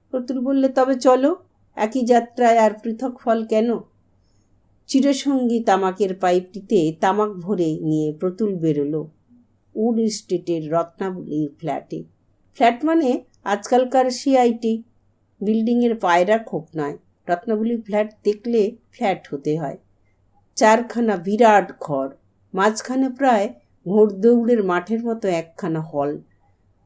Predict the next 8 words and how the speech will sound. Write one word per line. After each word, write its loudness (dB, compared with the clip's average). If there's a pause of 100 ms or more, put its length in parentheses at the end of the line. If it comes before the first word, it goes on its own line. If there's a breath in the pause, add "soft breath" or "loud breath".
(100)
দুনিয়ার 4
দামি 2
দামি 4
আসবাবপত্র -2
দিয়ে -2
ঠাসা। -8 (880)
হল 4
ঘরে 4